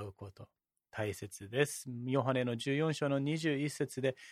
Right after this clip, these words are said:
このような素晴らしい約束があります。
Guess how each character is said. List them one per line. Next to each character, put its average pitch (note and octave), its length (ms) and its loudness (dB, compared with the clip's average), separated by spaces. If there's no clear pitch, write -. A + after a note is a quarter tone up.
こ - 120 -2
の C#3+ 100 6
よ F#3 100 6
う - 20 4
な E3 100 6
素 - 160 -4
晴 D#3+ 100 4
ら F3 100 4
し G3 200 -2
い D3+ 40 0
約 B2 200 -2
束 B2 240 -8
が A2+ 200 -4
あ G#2+ 60 -8
り G#2+ 200 -8
ま E3 220 4
す。 - 280 -12